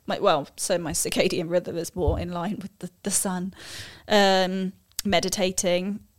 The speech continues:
every day, at least for, like, ten minutes or something, doing more yoga, stuff like that, stuff that's sort of good for my mental health,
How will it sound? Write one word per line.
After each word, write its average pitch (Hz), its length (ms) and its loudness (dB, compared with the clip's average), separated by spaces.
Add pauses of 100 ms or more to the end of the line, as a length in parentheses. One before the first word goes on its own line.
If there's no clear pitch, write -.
(180)
every 202 220 -2
day, 208 540 0
at 202 120 -4
least 180 260 -6
for, 185 80 -6
like, 175 120 -4
ten 185 240 -6
minutes 190 400 -2
or 180 80 -4
something, 196 360 -2
doing 196 260 0
more 180 140 -4
yoga, 190 640 0
stuff 202 260 -4
like 196 140 -6
that, 190 300 0 (120)
stuff - 320 -6
that's - 160 -8
sort - 200 -10
of - 100 -20
good 175 180 -8
for - 160 -16
my 175 180 -10
mental 175 340 -12
health, 196 580 -8